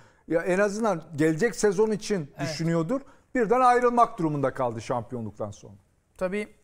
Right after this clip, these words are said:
Speaker 2: e, Galtier'in kariyeri de nasıl şekillenecek o da ayrı bir
Speaker 1: Evet.
Speaker 2: merak konusu. Onu da belirtmek lazım. E, şimdi
Speaker 1: Ben
Speaker 2: C-
Speaker 1: Zidane'cıyım.
Speaker 2: P S G için mi?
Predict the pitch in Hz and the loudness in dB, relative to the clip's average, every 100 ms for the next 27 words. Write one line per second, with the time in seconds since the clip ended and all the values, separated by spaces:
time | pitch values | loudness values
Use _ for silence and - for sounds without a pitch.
0 | _ _ 180 170 180 208 208 226 196 185 | _ _ -10 -2 4 4 4 -2 -4 -6
1 | 190 185 196 196 165 170 196 170 147 175 | -6 -4 -4 -4 -6 -8 -8 -8 -8 -10
2 | - 165 160 160 208 214 185 175 156 165 | -10 -10 -10 -8 -8 -6 -6 -4 -4 -4
3 | 175 165 117 113 151 147 143 - 156 165 | -4 -4 -4 -6 -8 -12 -10 -8 -8 -8
4 | 165 170 165 - 190 190 156 143 135 - | -8 -8 -10 -10 -8 -4 -4 -6 -12 -20
5 | _ _ _ - 185 190 254 262 269 - | _ _ _ -8 -6 -4 -4 -4 -6 0
6 | 185 226 196 233 220 185 139 113 104 - | 2 2 0 -2 2 2 0 -6 -10 -12
7 | _ _ _ _ _ _ _ _ _ _ | _ _ _ _ _ _ _ _ _ _
8 | 180 175 196 226 262 - 147 131 | -8 -4 -2 -2 -4 -8 -14 -16